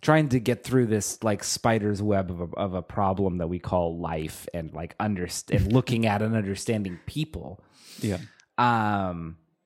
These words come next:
Speaker 1: it helps to understand that everybody, like, we, to talk in broad strokes about, like, what people find to be worth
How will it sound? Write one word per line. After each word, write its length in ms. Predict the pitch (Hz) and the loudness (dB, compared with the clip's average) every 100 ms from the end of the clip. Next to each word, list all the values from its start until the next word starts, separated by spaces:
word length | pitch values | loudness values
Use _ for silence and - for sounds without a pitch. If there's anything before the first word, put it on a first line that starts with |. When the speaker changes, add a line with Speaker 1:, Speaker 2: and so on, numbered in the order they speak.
| _ _ _ _ _ _ | _ _ _ _ _ _
Speaker 1:
it 100 | - | 0
helps 380 | 120 147 151 - | 4 4 4 0
to 120 | - | 2
understand 800 | 139 135 117 110 - 123 117 113 | 4 4 4 2 0 2 4 4
that 180 | 107 98 | 2 2
everybody, 680 | 110 113 110 113 104 104 110 | 2 2 4 2 2 2 2
like, 260 | 107 104 - _ _ _ _ _ - | 0 -2 -8 _ _ _ _ _ -12
we, 640 | 104 120 127 120 - - - - _ _ _ _ - | 0 2 4 2 0 -6 -6 -12 _ _ _ _ -14
to 80 | - | -6
talk 320 | - 160 165 | 6 6 6
in 140 | 151 127 | 2 0
broad 440 | 107 123 123 113 | 4 4 4 2
strokes 600 | - - 107 78 76 - | -4 -2 0 0 -2 -6
about, 200 | 101 95 85 | 0 2 2
like, 180 | 98 - _ | 0 -4 _
what 400 | 98 107 117 - | -4 2 2 2
people 240 | - 107 104 | -6 -8 -8
find 640 | - 113 107 101 98 95 - _ _ _ _ - | -2 2 2 0 -2 -8 -14 _ _ _ _ -8
to 140 | 120 | -6
be 340 | 104 101 95 85 - | -4 -4 -6 -10 -10
worth 540 | 104 107 107 101 - | 0 2 2 -2 -14